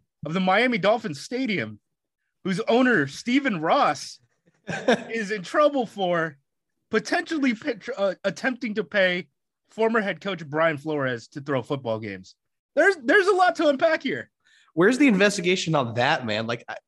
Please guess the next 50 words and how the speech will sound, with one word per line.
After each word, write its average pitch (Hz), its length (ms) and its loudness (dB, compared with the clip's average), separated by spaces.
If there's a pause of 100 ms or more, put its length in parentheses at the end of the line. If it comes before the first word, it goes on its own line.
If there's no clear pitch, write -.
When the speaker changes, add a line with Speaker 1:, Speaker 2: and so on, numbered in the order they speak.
(220)
Speaker 2:
also, 208 300 2
don't, 170 220 2
haven't 175 180 0
we 170 80 0
heard 156 200 0
that 160 40 -2
there's 123 180 -6
probably 156 380 0
a 104 80 -6
paper 131 320 -6
trail 170 300 -4
on 165 160 -4
that 175 200 -6
one? 190 320 -4
And 123 220 -10 (260)
his 147 160 -4
defense 151 460 -2
is, 143 120 2
"Ah, 143 260 4
no, 139 100 2
I 135 140 4
was 135 80 -2
just 135 180 -12
joking." 127 540 -6 (840)
Uh, - 140 2
Speaker 1:
Oh 127 80 0
Speaker 2:
where's 220 180 4
the 269 80 2
Speaker 1:
my 226 60 6
Speaker 2:
energy 175 300 2
Speaker 1:
God. 151 60 2
Speaker 2:
on 123 100 -4
that 127 220 -2
one, 117 220 -6
man? 113 220 -8
Like, 123 160 -6
obviously, 175 420 -2
this 143 160 -8
whole 131 140 -6
situation 123 580 -6
ain't 117 160 -6
great, 117 380 -4 (500)
but, 123 140 0
uh, 113 180 2
I 147 80 2
wanna 175 260 2
see 180 160 -6
the 143 140 -4
same 143 340 -6
energy 127 460 -6